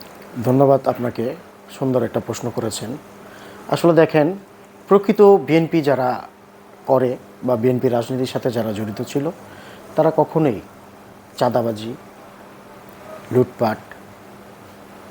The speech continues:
স্বৈরাচার আচরণের মনতান্ত্রিতে তারা কখনোই ছিল না।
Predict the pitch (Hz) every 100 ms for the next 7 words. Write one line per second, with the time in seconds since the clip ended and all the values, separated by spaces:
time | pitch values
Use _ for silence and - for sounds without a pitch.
0 | - - - 147 147 135 127 - 123 117
1 | 110 110 120 113 120 113 120 139 143 -
2 | - 104 - 160 180 165 - 104 92